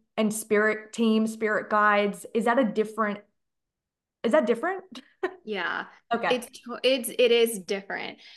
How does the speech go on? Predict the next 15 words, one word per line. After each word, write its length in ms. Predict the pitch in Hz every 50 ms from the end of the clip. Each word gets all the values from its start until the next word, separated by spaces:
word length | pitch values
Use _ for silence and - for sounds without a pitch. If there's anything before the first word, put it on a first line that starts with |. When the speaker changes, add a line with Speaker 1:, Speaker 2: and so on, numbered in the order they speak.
| - - _ _ _ _
Speaker 2:
So 480 | - - - - 262 254 247 240 240 -
soul 400 | 220 - - - 254 277 302 311
family 1000 | 302 - - 349 240 226 220 233 226 208 196 190 190 190 190 190 196 - _ _ _ _ _
is 400 | 226 220 214 214 220 214 214 214 -
essentially, 560 | - 220 - 262 247 254 254 311 302 311 311 311
like, 240 | 311 294 277 285
a 80 | 262 233
group 340 | 214 202 208 208 214 214 214
of 120 | 214 208
about 380 | 208 196 202 190 180 - - -
fifteen 520 | 254 269 262 - - 277 233 240 233 226
to 100 | 233 226
twenty 720 | 202 - - 208 202 202 196 196 185 196 196 196 208 202 _
beautiful 460 | 214 220 247 254 262 - - 269 247
souls 640 | - - - 190 180 175 - - - 180 185 196 -